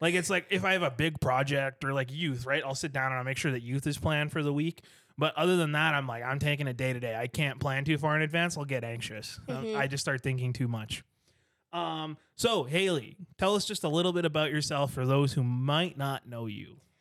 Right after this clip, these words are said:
Speaker 2: All right. So my name is Haley Furchoff. I am eighteen years old. I am born and raised in Brandon.
Speaker 1: Yeah.
Speaker 2: And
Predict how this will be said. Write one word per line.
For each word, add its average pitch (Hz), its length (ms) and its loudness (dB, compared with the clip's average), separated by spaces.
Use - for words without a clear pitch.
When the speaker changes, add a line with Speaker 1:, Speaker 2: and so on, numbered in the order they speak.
Speaker 2:
All 214 140 -2
right. 202 280 -4
So 233 400 4
my 226 160 -2
name 294 180 2
is 392 120 -4
Haley 339 240 -4
Furchoff. 226 680 -2
I 214 100 -2
am 214 240 -2
eighteen 285 560 -2
years 269 240 0
old. 247 340 2
I 214 160 -4
am 202 160 -6
born 269 320 4
and 262 100 2
raised 247 320 2
in 233 180 -4
Brandon. 220 720 -2
Speaker 1:
Yeah. 95 540 -2
Speaker 2:
And 254 1000 4